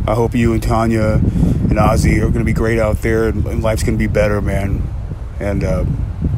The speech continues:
but, you know, you always gonna be missed on these shows, dude. I mean,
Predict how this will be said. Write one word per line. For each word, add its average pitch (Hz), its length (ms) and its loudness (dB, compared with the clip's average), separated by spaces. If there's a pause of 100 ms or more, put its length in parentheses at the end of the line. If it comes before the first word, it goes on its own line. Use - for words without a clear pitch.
(160)
but, 95 220 -2
you 123 60 2
know, 104 100 0
you 113 140 2
always 117 200 2
gonna 113 140 2
be 101 60 2
missed 104 200 2
on 95 100 -2
these 92 140 -4
shows, 87 380 -2
dude. - 240 -2 (440)
I - 40 -8
mean, - 200 -8